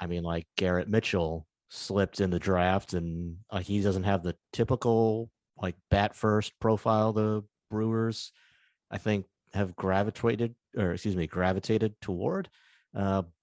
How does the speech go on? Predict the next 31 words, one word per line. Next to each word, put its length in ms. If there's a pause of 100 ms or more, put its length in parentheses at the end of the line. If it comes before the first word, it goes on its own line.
(140)
but 260 (120)
if 260 (360)
somebody 500
who's, 580 (220)
you 140
know, 200 (480)
with 220
this 160
type 240
of 60
talent 600
is 200
available 720 (180)
and 180
the 60
board, 320
again, 320
is, 240 (120)
<laughs> 120
you 120 (320)
know, 140
th-, 220
those 220
top 320 (500)
college 380
hitters, 420
the 100
top 280
high 180
school 320
hitters 480